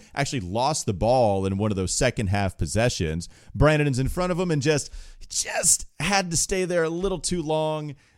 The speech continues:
Jalen didn't give it up and then eventually got by him. But, like, what do you want him to do? He stayed in front of him for seven seconds, and then, you know, the eighth, the ninth, as it's starting to dwindle down on the shot clock,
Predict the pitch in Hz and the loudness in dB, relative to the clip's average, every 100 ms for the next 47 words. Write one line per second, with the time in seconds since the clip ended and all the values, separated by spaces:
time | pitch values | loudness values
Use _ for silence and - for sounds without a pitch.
0 | _ 120 170 180 175 156 156 135 131 131 | _ -2 0 2 2 2 2 2 4 4
1 | 127 123 113 104 117 - 107 95 87 80 | 4 2 0 2 0 0 -2 0 -2 -2
2 | 117 113 76 85 165 151 135 349 339 165 | -2 -2 -4 -6 -2 -2 -2 -4 -2 -2
3 | 113 87 76 156 156 67 69 98 - 156 | -2 -2 0 0 0 -4 -8 -6 -2 -2
4 | 143 107 139 160 110 95 107 92 80 - | -2 -4 -4 -2 -2 -2 -2 -2 -4 -4
5 | - - 95 131 110 131 165 117 120 135 | -2 -2 -4 -6 -2 0 2 2 0 0
6 | 107 107 120 120 113 - _ 101 107 113 | 0 2 2 0 -2 -10 _ -4 -2 0
7 | 117 113 127 131 104 104 107 123 113 113 | -2 -4 -4 -6 -6 -4 -2 -2 -2 -2
8 | 110 101 95 - - 123 107 101 87 - | -2 -2 -6 -8 -4 -2 -2 -4 -6 -6
9 | 101 107 113 98 104 95 90 - 131 120 | -4 0 0 -2 -4 -4 -6 -4 -4 -2
10 | 90 80 76 | -2 0 0